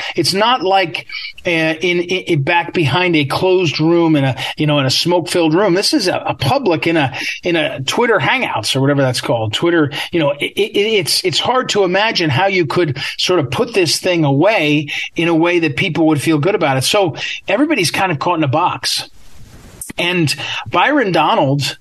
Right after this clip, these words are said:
the, um, congressman from Florida, he's in his second term, uh, was reelected, uh, t-, after his first term ended this year, reelected. And he, so he, when, when this se-,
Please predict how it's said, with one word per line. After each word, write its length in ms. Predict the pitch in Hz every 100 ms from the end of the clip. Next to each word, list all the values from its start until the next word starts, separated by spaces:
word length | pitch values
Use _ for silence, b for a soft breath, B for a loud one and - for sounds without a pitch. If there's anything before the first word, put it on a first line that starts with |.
| -
the, 360 | 139 139 139 139
um, 400 | 127 120 120 104
congressman 580 | - 175 170 - 160 139
from 180 | 151
Florida, 460 | 120 156 160 170 127
he's 180 | 139 143
in 60 |
his 160 | 139 -
second 340 | 175 147 143
term, 380 | 131 165 160 147 135 B B B
uh, 240 | 139 139 135
was 180 | 131
reelected, 720 | 123 147 160 156 151 151 147 135
uh, 220 | 131 123
t-, 120 | -
after 460 | 135 127 135 139 147
his 120 | 131
first 320 | - 180 170
term 340 | - 147 139 135 B B B
ended 380 | 165 160 147 143
this 240 | 156 -
year, 140 | 160
reelected. 520 | 156 156 151 170 160 143
And 80 |
he, 80 | 143
so 200 | 139 156
he, 200 | 147 143
when, 440 | 160 160 151 156 143
when 160 | 170
this 180 | 160 -
se-, 340 | 175 131 165